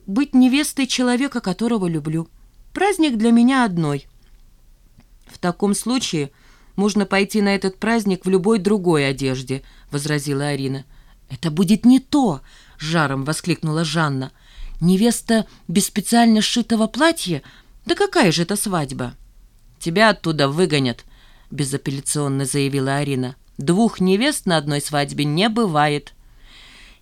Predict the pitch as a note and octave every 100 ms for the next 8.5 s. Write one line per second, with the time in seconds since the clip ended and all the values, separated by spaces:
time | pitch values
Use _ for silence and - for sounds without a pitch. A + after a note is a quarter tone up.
0 | - G#3 A3 G#3 G#3 G#3 G3 F3+ E3+ F#3+
1 | E3 C#3 B2+ A#2+ - _ _ _ _ _
2 | - D3 E3+ - - F#3+ A#3 E4+ C#4 F#3+
3 | D3+ D#3 D#3 F#3 - D#3 C3+ D#3 C#3 E3
4 | _ - _ _ _ - D3 B3 A#3+ A#3
5 | A#3 A#3+ B3+ C4 G4+ F4 F#3+ D#3+ B2 -
6 | _ - - - - C4 A#3 - C#4 C4
7 | B3 B3+ C4+ B3+ C4 A#3 D4+ F#4+ F4+ G#3+
8 | F3 D#3+ D#3 D3